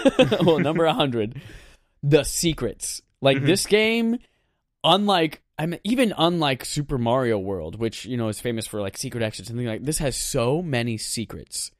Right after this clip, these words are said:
Speaker 1: And even Donkey Kong Country one, there were parts where, like, invisible walls where you could go through and get an animal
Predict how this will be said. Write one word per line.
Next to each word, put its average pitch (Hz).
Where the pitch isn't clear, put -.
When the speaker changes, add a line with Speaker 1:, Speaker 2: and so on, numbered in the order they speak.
Speaker 1:
And 175
even 240
Donkey 202
Kong 165
Country 147
one, 127
there 123
were 120
parts 120
where, 120
like, 107
invisible 139
walls 147
where 120
you 117
could 107
go 120
through 127
and 113
get 104
an 113
animal 117